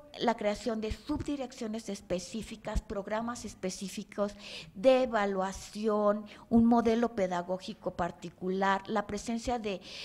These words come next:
eh, asesores técnico-pedagógicos, es decir, hay todo un dispositivo de, de apoyo, que bueno,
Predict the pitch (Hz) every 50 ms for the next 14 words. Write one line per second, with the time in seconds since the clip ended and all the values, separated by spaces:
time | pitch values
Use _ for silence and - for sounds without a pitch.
0 | - - - - - - 202 202 202 - 226 208 - 226 208 208 202 - - 208
1 | 208 208 202 - 208 202 - 190 185 185 180 185 190 196 202 214 226 - 226 226
2 | 247 247 240 254 247 247 262 247 - - - 262 285 277 - - - 285 285 294
3 | 302 302 294 - - 233 226 220 220 214 - - - 185 180 180 - - 185 -
4 | - 170 - 214 214 208 180 180 196 226 - - - - - - - - _ -
5 | 180 185 208 190 185 - - 180 208 196 160 147 - - 208 196 175 170 - 139
6 | 143 - - - - - _ - 240 240 240 254 233 208 196 185